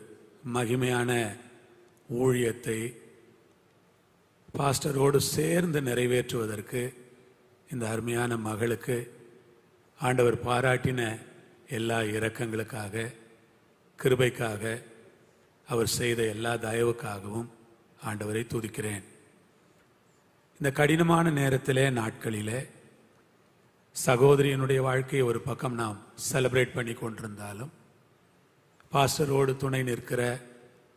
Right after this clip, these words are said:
உறவினர்கள், நண்பர்கள், விசுவாசிகள், போதகர்கள் எல்லாரையும் நினைத்து பார்க்கும் பொழுது, அது பாஸ்டருக்கு மிக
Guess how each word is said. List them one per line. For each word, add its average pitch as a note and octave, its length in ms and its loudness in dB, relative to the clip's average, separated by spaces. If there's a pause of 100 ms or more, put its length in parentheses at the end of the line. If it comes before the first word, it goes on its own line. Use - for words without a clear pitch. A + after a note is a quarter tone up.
(160)
உறவினர்கள், A2+ 800 -2 (300)
நண்பர்கள், A2+ 760 -4 (640)
விசுவாசிகள், C3+ 720 2
போதகர்கள் A2+ 800 -4 (640)
எல்லாரையும் C3+ 500 2
நினைத்து C3 360 -2
பார்க்கும் A#2 380 -6
பொழுது, A2 520 -8 (600)
அது B2 160 -2
பாஸ்டருக்கு C3+ 640 2
மிக A2+ 480 2